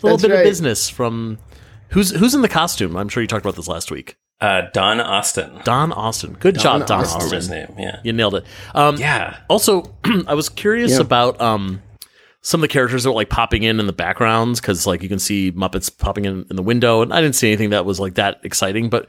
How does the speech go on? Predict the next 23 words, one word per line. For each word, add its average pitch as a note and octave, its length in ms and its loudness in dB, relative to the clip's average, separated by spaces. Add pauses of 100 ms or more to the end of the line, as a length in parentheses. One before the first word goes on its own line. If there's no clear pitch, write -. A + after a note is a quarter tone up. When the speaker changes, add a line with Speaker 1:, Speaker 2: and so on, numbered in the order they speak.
(200)
Speaker 1:
because C#3+ 240 4
I D3+ 40 4
was C3+ 80 2
kinda C3+ 220 2
going A2 220 2
through A#2+ 140 2
it G#2+ 60 -2
frame G#2 220 -2
by G#2 100 2
frame G#2 200 -2
for F#2+ 120 -6
that, G#2 260 0 (360)
I A#2+ 80 0
noticed C3+ 500 4
that A2+ 280 2 (120)
in B2 140 0
that A#2 140 0
moment, B2 400 0 (500)
two F3 200 2
penguins C#3+ 680 0 (100)
skate B2+ 360 0
by, A2+ 500 2 (140)
uh, A2 120 -2